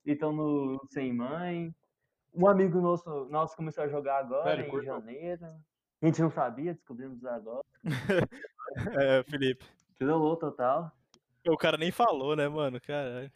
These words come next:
Speaker 1: Sem humildade nenhuma, Felipe, mano, nessa aí.
Speaker 3: É.
Speaker 1: E o Sem Mãe é isso.
Speaker 3: Sim, mas o, o Sem Mãe, assim, o Sem Mãe
Speaker 1: O significado, o significado é porque quem joga de azul não tem mãe, né?
Speaker 3: <laughs>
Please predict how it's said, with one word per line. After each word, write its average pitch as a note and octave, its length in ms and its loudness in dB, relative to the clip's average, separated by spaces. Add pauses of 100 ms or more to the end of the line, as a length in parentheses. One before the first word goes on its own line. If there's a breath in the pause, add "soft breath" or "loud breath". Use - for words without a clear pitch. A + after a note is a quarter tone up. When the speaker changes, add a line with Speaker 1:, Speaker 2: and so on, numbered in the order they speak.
(140)
Speaker 1:
Sem D3 200 -2
humildade D3 460 0
nenhuma, D#3+ 460 -4
Felipe, A2+ 420 -8
mano, G#2 220 -16
nessa G#2+ 260 -12
aí. G2+ 60 -12 (220)
Speaker 3:
É. G2+ 160 -6 (220)
Speaker 1:
E G3 40 2
o F#3 80 0
Sem G#3 180 0
Mãe G3+ 200 2
é B3+ 160 2
isso. C3+ 460 -2 (500)
Speaker 3:
Sim, A#2 160 -10 (380 soft breath)
mas C#3 220 -2
o, D#3+ 100 -4
o E3 160 0
Sem E3+ 260 4
Mãe, D3+ 260 2
assim, C#3 500 -4 (300)
o C#3 60 -10
Sem D#3+ 280 0
Mãe E3 360 4 (960)
Speaker 1:
O F4+ 60 -2
significado, E3+ 1160 0 (380)
o C#3+ 60 -2
significado D#3+ 880 0 (100)
é C#3+ 100 2
porque E3 1080 0 (340)
quem G#3+ 200 0
joga F3+ 280 2
de E3 80 -2
azul D3 480 -2
não C#3+ 180 -8
tem D#3+ 160 -12
mãe, A#2 200 -6
né? A2 100 -10
Speaker 3:
<laughs> - 160 4